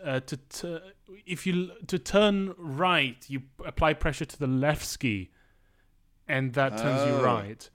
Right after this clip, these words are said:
Speaker 1: And to turn left, you apply pressure to the right ski, and that turns you left. It's a bit counterintuitive. Um, and I said, uh, "Skiing is very counterintuitive."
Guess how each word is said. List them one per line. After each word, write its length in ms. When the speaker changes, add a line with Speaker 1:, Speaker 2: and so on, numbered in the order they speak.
Speaker 1:
And 320
to 80
turn 280
left, 180
you 60
apply 260
pressure 380
to 100
the 100
right 220
ski, 200
and 80
that 240
turns 380
you 60
left. 220
It's 100
a 40
bit 140
counterintuitive. 960
Um, 360
and 180
I 120
said, 520
uh, 280
"Skiing 340
is 100
very 180
counterintuitive." 1040